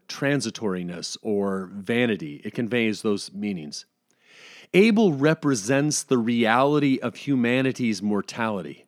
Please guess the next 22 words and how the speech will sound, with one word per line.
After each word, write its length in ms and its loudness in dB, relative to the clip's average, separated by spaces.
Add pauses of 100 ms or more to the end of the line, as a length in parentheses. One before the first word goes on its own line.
(460)
According 400 4
to 80 2
Provan, 540 0 (520)
he 200 4
reflects 840 -2 (220)
the 100 4
futility 840 2
of 100 2
endeavors, 760 0 (360)
the 180 4
ephemeral 760 2
and 180 0
the 60 -2
fleeting, 680 -4 (520)
these 380 2
meanings 600 4
are 100 2
bound 460 2
up 280 0
in 140 -4
Abel's 400 -2
name. 360 -4